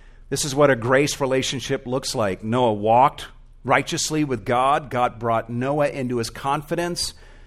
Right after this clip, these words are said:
told him of the judgment to come and how to be prepared for it.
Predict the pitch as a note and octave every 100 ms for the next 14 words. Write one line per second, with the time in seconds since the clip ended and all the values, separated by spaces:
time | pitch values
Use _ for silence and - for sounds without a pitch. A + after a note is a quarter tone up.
0 | - - D3+ D#3 E3 D#3+ D#3 B2 A2 C3+
1 | D3 - D#3 A#2+ - C#3 D#3 B2+ G#2+ C3
2 | C3+ A#2+ A2+ A2 - C3+ D3+ - D#3+ E3+
3 | E3